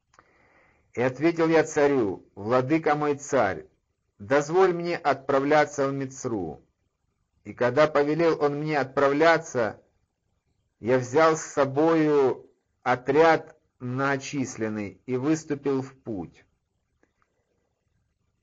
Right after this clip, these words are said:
И когда прибыл я к вечернему отдыху, я прежде всего отпустил войско.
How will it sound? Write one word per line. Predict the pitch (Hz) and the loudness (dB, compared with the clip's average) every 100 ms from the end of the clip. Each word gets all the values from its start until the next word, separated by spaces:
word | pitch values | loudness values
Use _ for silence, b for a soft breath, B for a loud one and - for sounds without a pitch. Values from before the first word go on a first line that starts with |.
| _ - | _ -18
И | 107 | -2
когда | 135 139 170 | 0 4 2
прибыл | 170 175 170 165 | 4 2 2 2
я | 165 165 | 4 2
к | 160 | 2
вечернему | 143 151 - 170 156 156 151 - | -2 -6 0 0 0 -4 -6 -6
отдыху, | - 175 175 131 127 - 110 98 95 _ _ - | 0 2 2 2 -2 -2 -4 -4 -6 _ _ -12
я | 110 156 156 | -2 2 2
прежде | 156 160 175 147 156 | 2 4 2 0 -6
всего | - 156 160 160 | -4 -2 2 2
отпустил | 143 139 147 143 - 156 151 | 0 -2 -6 -8 -4 -2 -2
войско. | 135 123 98 - - 80 76 | 0 0 0 -6 -10 -10 -10